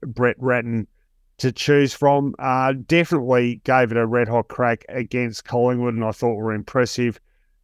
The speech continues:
Um, gee, a lot of, uh, lot of hype about Wardlaw. Uh, quick word on him. What's impressive about young George, you reckon?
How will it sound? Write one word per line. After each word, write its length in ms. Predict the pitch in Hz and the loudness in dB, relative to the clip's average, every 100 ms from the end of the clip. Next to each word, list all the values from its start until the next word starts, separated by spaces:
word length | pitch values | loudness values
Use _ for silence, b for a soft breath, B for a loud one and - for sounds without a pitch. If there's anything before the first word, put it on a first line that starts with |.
| - | 0
Um, 560 | 120 120 120 117 113 - | 2 4 2 0 -4 -4
gee, 140 | - 190 | 0 2
a 80 | |
lot 220 | 185 226 247 | 4 4 4
of, 240 | 170 - | 2 0
uh, 460 | 135 131 127 120 107 | 2 2 2 0 -4
lot 220 | 147 185 | -2 0
of 100 | 143 | 0
hype 380 | - 143 143 143 | -2 0 0 0
about 280 | 120 123 113 | -2 -2 -2
Wardlaw. 760 | 117 120 147 139 120 110 156 214 _ _ _ | -4 0 0 0 0 0 -2 -4 _ _ _
Uh, 280 | 135 131 147 | -2 0 0
quick 320 | - - 226 | -2 -4 -2
word 220 | 185 175 151 | 2 4 4
on 160 | 135 | 2
him. 200 | 143 226 | 2 0
What's 220 | 247 214 | 0 -2
impressive 520 | 185 165 - 170 160 135 | -2 -4 -2 -2 0 0
about 280 | 127 127 | 2 2
young 320 | 104 127 123 95 | 2 0 0 -2
George, 560 | 107 123 110 87 - | -2 0 0 -4 -6
you 80 | 98 | -4
reckon? 320 | 92 - 90 | -4 -8 -12